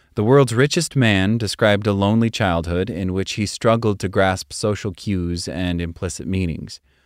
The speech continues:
"Others could intuitively understand what is meant by something," he said. "I just took things very literally, that the words spoken were exactly what they meant."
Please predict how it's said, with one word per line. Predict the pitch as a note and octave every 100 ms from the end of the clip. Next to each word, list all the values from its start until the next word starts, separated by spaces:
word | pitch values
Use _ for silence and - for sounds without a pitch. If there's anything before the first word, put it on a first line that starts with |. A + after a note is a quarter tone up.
| _ _
"Others | A#2 A2+ G#2+
could | - G#2+
intuitively | F#2+ - C#3+ B2 G2+ G2
understand | G#2 G2+ F#2 - G#2 G2+ F#2+
what | F#2+ F#2+
is | F2+ E2
meant | G#2+ A2+
by | F2+ E2+
something," | - E2 D2 D#2+ D2+
he | F2
said. | D#2 E2+ E2 - _ _ -
"I | G#2+
just | A2 -
took | A2+ -
things | G#2+ G2+
very | F2+ F2+ F2+
literally, | A2+ A2+ F2 E2+ D#2 _ _ -
that | F#2+ F#2+
the |
words | G2 G#2+ G2
spoken | - B2 A#2+ A2 G2
were | F#2
exactly | F2+ F2+ G2+ G2+ G2+ F2+
what | F2 E2+ -
they | E2+
meant." | F2 G2 D2 C#2